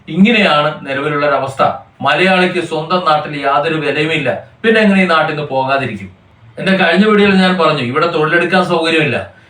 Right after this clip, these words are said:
ഇവിടെ എല്ലാത്തിനും വില കൂടുതലാണ്, ഒരു സംരംഭം തുടങ്ങാൻ നിവൃത്തിയില്ല. ഒരു സംവിധാനം ഇല്ലാത്തതുകൊണ്ട്, ഒരു ഗതിയും പരഗതിയും ഇല്ലാത്തതുകൊണ്ടാണ് ഈ നാട് വിട്ട് മറുനാട്ടിലേക്ക് പോയിട്ട് വരുന്നത്. അതുപോലെ തന്നെ ഇവിടെ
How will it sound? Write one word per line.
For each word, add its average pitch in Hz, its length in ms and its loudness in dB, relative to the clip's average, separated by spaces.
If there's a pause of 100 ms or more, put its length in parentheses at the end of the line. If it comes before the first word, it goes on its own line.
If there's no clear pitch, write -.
ഇവിടെ 156 140 2
എല്ലാത്തിനും 170 300 0
വില 156 180 2
കൂടുതലാണ്, 175 500 2
ഒരു 139 60 -6
സംരംഭം 160 420 -4
തുടങ്ങാൻ 165 280 0
നിവൃത്തിയില്ല. 151 720 -4 (140)
ഒരു 208 220 2
സംവിധാനം 180 580 2
ഇല്ലാത്തതുകൊണ്ട്, 151 520 -2
ഒരു 160 160 2
ഗതിയും 180 380 0
പരഗതിയും 160 480 0
ഇല്ലാത്തതുകൊണ്ടാണ് 147 480 -2
ഈ 131 100 -10
നാട് 135 320 0
വിട്ട് 147 280 -6 (340)
മറുനാട്ടിലേക്ക് 151 680 0
പോയിട്ട് 139 200 -4
വരുന്നത്. 127 340 -2 (840)
അതുപോലെ 196 480 2
തന്നെ 185 120 4
ഇവിടെ 160 460 0